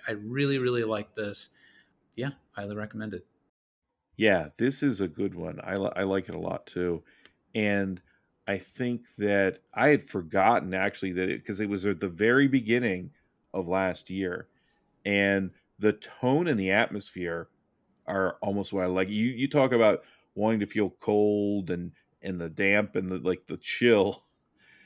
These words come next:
Speaker 2: and that kind of gothic feel, that it's all there. And that actor playing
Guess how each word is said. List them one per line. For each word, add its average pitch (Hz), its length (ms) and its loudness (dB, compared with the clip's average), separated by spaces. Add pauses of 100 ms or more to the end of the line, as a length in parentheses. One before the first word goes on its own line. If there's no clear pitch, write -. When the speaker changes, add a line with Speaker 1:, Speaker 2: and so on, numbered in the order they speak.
(180)
Speaker 2:
and 101 200 0
that 101 200 2
kind 117 200 0
of 85 200 -6
gothic 104 440 2
feel, 98 300 0
that 101 380 2
it's - 300 -8
all 98 320 -2
there. 92 540 0
And 92 280 -4
that 101 220 2 (320)
actor 147 320 2
playing 117 400 -2